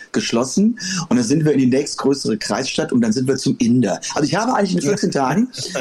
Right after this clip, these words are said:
in den vierzehn Tagen habe ich zwölf Mal King George Coq au vin gegessen und zweimal indisch. Und da bin ich mit Gus Dudgeon gefahren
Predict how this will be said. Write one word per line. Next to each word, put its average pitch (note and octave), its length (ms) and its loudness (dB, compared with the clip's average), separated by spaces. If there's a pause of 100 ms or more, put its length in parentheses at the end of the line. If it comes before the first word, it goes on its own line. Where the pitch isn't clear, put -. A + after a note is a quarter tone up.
in D#3+ 40 2
den D#3+ 120 2
vierzehn A3+ 260 0
Tagen F#3 260 2
habe E3+ 200 0
ich D3+ 140 -4
zwölf F#3+ 420 0
Mal D#3+ 200 2
King D#3+ 300 -2
George D#3+ 720 0 (360)
Coq D#3 200 0
au D3 80 2
vin C#3+ 200 2
gegessen G#3+ 380 0 (300)
und F3+ 340 2 (120)
zweimal D3 500 0
indisch. C#3 480 2 (220)
Und C3 100 2
da C3+ 40 2
bin D#3+ 100 -2
ich F3+ 100 -4
mit - 140 -2
Gus C3 180 -2
Dudgeon C#3 460 -2
gefahren A2 500 0